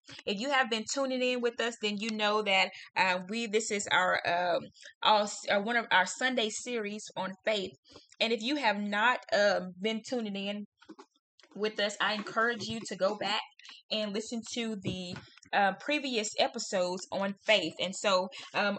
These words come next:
on the first Sunday in August, August seventh, we begin our faith series where we talked about faith and its enemies, kinda getting a little bit of background about, um, faith, and then just discussing, like, some of the enemies that may try to attack your faith. And then on day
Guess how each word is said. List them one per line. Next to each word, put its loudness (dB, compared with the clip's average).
on 2
the -8
first 4
Sunday 0
in -2
August, 0
August 0
seventh, -2
we -6
begin -4
our 2
faith -2
series -4
where -4
we -2
talked -4
about 2
faith 0
and -6
its -10
enemies, -6
kinda 0
getting -2
a 0
little -4
bit -2
of -2
background -2
about, -2
um, 0
faith, 0
and -2
then -2
just -6
discussing, -4
like, -2
some -4
of -6
the -10
enemies -4
that 0
may -2
try 2
to -2
attack -4
your -2
faith. -4
And -4
then 0
on -2
day 0